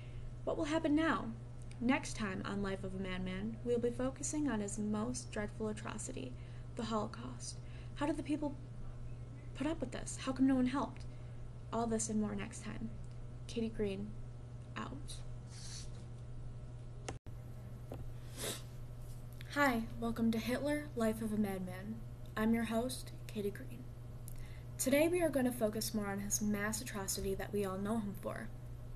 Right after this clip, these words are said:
the Holocaust. So, anti-Semitism was not coined by Adolf Hitler as we all believe. It was a term that was used back in the eighteen hundreds and even as far back as Bible times,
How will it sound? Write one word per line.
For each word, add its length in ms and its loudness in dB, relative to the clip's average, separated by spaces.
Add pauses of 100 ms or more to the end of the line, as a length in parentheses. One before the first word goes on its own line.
(140)
the 80 2
Holocaust. 840 0 (1160)
So, 500 6
anti-Semitism 960 4
was 140 4
not 320 6
coined 260 -2
by 80 -2
Adolf 320 -2
Hitler 240 -2
as 180 -2
we 120 0
all 100 0
believe. 380 -6 (600)
It 100 6
was 120 6
a 60 6
term 280 4
that 120 -2
was 180 2
used 220 2
back 180 2
in 60 6
the 120 2
eighteen 300 2
hundreds 640 0
and 160 0
even 260 6
as 140 4
far 240 2
back 280 0
as 100 0
Bible 460 4
times, 520 -4